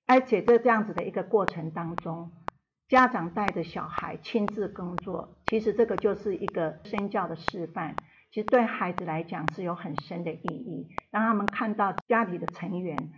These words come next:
必须合作这样子的一个关系，把这个作物照顾好。那这样子的一个，我，我会觉得啦，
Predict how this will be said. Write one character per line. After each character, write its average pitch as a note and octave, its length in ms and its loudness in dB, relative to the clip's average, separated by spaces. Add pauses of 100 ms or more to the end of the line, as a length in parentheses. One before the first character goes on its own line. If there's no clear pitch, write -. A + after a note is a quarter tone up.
必 A#3 140 4
须 G#3+ 560 2 (180)
合 E3+ 360 0
作 F#3 480 4 (240)
这 F#3 80 -2
样 F#3 180 0
子 F3 140 -2
的 E3+ 80 -2
一 F#3+ 100 -4
个 G3 120 -4
关 F3+ 280 -2
系， F#3 280 -8 (220)
把 E3+ 140 -4
这 G3+ 100 -4
个 F#3+ 100 -8
作 F#3 240 -2
物 F#3 140 -4
照 E3+ 280 -2
顾 D#3 240 -8
好。 - 480 -8
那 B3 220 4
这 B3 120 4
样 A3+ 220 6
子 - 60 -6
的 E3+ 120 -2
一 - 160 -6
个， E3 440 0 (120)
我， F#3+ 260 0
我 G#3 100 6
会 C4 160 8
觉 F3+ 260 2
得 F3 180 -2
啦， D#3 360 -4